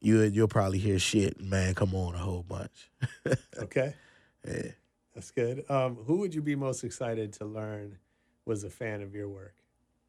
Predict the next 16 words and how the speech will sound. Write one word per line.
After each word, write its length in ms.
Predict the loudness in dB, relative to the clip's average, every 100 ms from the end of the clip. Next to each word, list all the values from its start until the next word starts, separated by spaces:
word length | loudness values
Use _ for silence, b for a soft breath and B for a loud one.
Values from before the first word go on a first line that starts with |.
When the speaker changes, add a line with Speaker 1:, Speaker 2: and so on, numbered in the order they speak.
| _ _ _ _ _ _ -20 _ _ _ _ _ _ _ _ _ -14
Speaker 1:
Unfortunately, 500 | 2 6 6 6 4
he 180 | 4 6
isn't 340 | 4 2 0
here 200 | 4 6
anymore, 400 | 6 4 2 2
but 200 | 2 0
Prince. 480 | 2 0 0 -10 -20 _ _ _ _ _ _ _ -2
Like, 120 | 2
I 120 | 4
was 120 | 4
a 40 | 2
big 240 | 2 0
Prince 240 | -2 -4 -4
fan. 380 | -4 -4 -4 -2
Like, 200 | -4
Speaker 2:
Yeah. 100 | -4